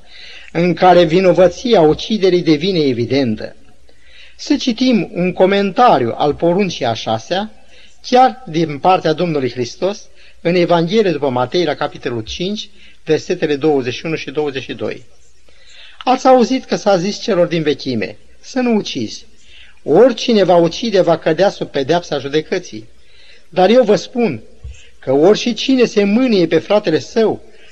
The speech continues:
va cădea sub pedeapsa judecății. Și oricine va zice fratelui său, ‘Prostule,’ va cădea sub pedeapsa soborului.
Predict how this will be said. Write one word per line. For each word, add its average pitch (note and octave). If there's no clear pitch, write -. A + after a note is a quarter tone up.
va D#3
cădea E3+
sub -
pedeapsa C#3
judecății. A2
Și -
oricine E3
va F#3
zice F#3+
fratelui G#3
său, G#3
‘Prostule,’ G3
va C#3
cădea D#3
sub -
pedeapsa C3
soborului. A2